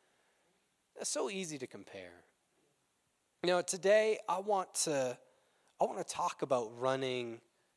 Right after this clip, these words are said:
your race. Running your race. I'm not talking about getting your runners on and let, let's start running around the building. No, I'm talking about your life.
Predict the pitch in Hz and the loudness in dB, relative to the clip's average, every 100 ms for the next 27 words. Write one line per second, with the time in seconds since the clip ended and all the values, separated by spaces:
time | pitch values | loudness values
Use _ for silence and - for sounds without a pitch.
0 | _ 110 120 113 101 92 76 - - - | _ -4 -2 -2 -4 -8 -8 -6 -6 -8
1 | - _ _ _ _ _ _ _ _ _ | -18 _ _ _ _ _ _ _ _ _
2 | 131 139 127 127 110 110 107 92 80 - | -6 -4 -4 -6 -4 -4 -6 -10 -14 -10
3 | - - - _ _ - - 262 320 320 | -8 -8 -12 _ _ -10 10 10 12 8
4 | 277 254 254 226 208 208 214 190 165 208 | 8 8 10 8 12 10 10 8 8 8
5 | 196 160 156 160 165 151 147 147 151 160 | 8 8 8 8 6 2 2 6 6 6
6 | 156 156 - 175 147 170 165 165 156 139 | 4 0 2 2 4 4 4 4 2 4
7 | 190 190 220 - - - 226 - 285 285 | 4 6 4 4 4 6 8 10 8 8
8 | 320 285 226 196 175 214 220 196 190 160 | 6 10 12 10 10 10 12 12 10 10
9 | 120 | 4